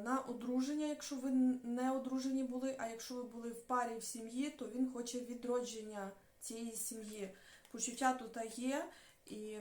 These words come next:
він хоче стабільності, він розуміє, що він стабільний, має почуття до вас, і він не готовий на сьогоднішній день від вас відмовитись. Які в тебе ще почуття? Е, рицар кубків, в нього є почуття,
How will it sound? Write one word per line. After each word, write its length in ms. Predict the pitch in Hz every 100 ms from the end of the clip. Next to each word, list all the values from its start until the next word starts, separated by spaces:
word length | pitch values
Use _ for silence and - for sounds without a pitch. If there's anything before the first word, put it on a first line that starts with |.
| 214
він 200 | 277 285
хоче 300 | 254 254 254
стабільності, 1080 | 247 - 247 240 254 247 226 214 - - 220 208
він 180 | 226
розуміє, 500 | 226 226 233 262 262
що 160 | 247 240
він 180 | 233 240
стабільний, 760 | - - 247 247 233 226 220
має 280 | 214 233 214
почуття 440 | - - 247 262 269
до 80 |
вас, 260 | 262 269 262 - - -
і 80 | 226
він 280 | 262 269
не 120 | 262 285
готовий 520 | 269 - 254 220 214
на 140 | 208
сьогоднішній 600 | - 226 226 214 208 220
день 260 | 208 240 277 - - -
від 140 | 208 202
вас 280 | 226 254 - -
відмовитись. 800 | 208 233 233 240 214 208 214 -
Які 180 | 247 262
в 80 | 254
тебе 200 | 247 233
ще 260 | - 254
почуття? 680 | 233 214 - 202 - 208 190 196 - - - - - 208
Е, 260 | 208 214
рицар 440 | 233 285 - 269 254 -
кубків, 460 | 277 - - 220 196 202 202
в 60 | 233
нього 180 | 262 262
є 160 | 277
почуття, 560 | 302 262 - 190 202